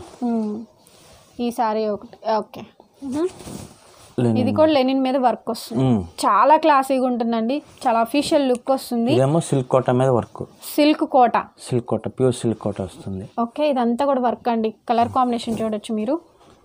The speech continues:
Speaker 2: మళ్ళా చెప్తున్నానండి, ఫిఫ్టీన్ శారీస్ తీసుకుంటే మాత్రమే రేటు తగ్గిస్తాను.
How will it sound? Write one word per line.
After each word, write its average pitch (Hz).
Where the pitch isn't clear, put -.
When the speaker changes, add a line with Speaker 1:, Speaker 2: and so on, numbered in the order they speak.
Speaker 2:
మళ్ళా 135
చెప్తున్నానండి, 151
ఫిఫ్టీన్ 160
శారీస్ 147
తీసుకుంటే 143
మాత్రమే 135
రేటు 127
తగ్గిస్తాను. 104